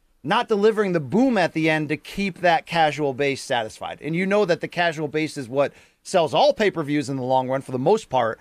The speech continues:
or at least pay-per-views that go up, you know, at or over the million mark. But certainly in this type of fight, it's, it's heavy marketing at those same casuals. I don't know, man.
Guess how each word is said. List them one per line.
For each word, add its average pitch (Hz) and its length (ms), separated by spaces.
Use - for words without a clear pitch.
or 160 200
at 190 80
least 208 180
pay-per-views 165 400
that 147 120
go 151 200
up, 156 200
you 175 100
know, 135 200
at 160 240
or 156 160
over 156 180
the 135 100
million 175 360
mark. 131 320
But 170 120
certainly 185 580
in 147 160
this 220 180
type 170 220
of 131 80
fight, 127 320
it's, - 280
it's - 240
heavy 202 380
marketing 123 440
at 117 120
those 123 160
same 113 180
casuals. 113 600
I 208 100
don't 269 100
know, 254 140
man. 147 320